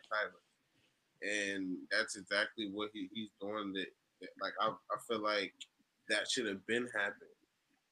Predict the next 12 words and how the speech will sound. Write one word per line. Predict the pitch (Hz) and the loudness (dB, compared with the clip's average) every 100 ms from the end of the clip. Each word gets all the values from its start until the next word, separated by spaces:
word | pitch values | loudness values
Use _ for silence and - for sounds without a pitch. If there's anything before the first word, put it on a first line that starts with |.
| _ _ _ _ - | _ _ _ _ -8
You | 95 101 | -4 0
know, | 101 101 110 - _ | 0 -2 -6 -12 _
like, | 98 98 95 | -4 -4 -2
the-, | 120 120 | -4 -2
these | 123 135 | 2 2
are | 131 117 120 | 4 0 0
things | 123 117 113 | -2 -2 -2
that | 110 - | -4 -4
should | 110 | -6
have | 104 | -6
been | 98 104 117 | -4 -2 0
happening. | 110 104 | -2 -2